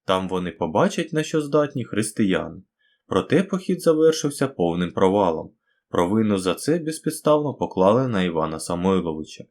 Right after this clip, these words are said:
що стало приводом до усунення його від гетьманства. Запам'ятайте дати. Тисяча шістсот вісімдесят перший рік. Бахчисарайський мирний договір між Московським царством та Османською імперією. Тисяча шістсот вісімдесят третій рік.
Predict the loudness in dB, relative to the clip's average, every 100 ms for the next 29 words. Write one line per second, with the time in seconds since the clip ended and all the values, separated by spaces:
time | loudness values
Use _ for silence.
0 | -16 -12 -6 2 2 2 -2 -2 0 0
1 | 0 0 -2 -2 -4 -2 -2 -4 -4 -2
2 | -2 -4 -4 -4 -6 -8 -8 -14 -16 -20
3 | -20 _ _ _ -4 -4 -2 -2 0 2
4 | 0 0 0 0 0 -6 -20 _ -2 -2
5 | 0 -4 -4 -4 -4 -4 -4 -6 -4 -4
6 | -4 -8 -2 -2 -2 -2 -2 -2 -4 _
7 | _ -4 -4 -4 -6 -4 -2 -4 -4 -4
8 | -4 -4 -4 -2 0 0 0 -2 0 -2
9 | -2 -6 -4 -4 -4 -4 -10 -4 -2 -2
10 | -2 -6 -2 -2 -2 -6 -8 -8 -8 -6
11 | -6 0 0 0 -4 -10 -16 _ _ _
12 | _ -2 -2 0 -2 -2 -4 -4 -4 -2
13 | -4 -2 -4 -2 -4 0 0 0 -4 -4
14 | -8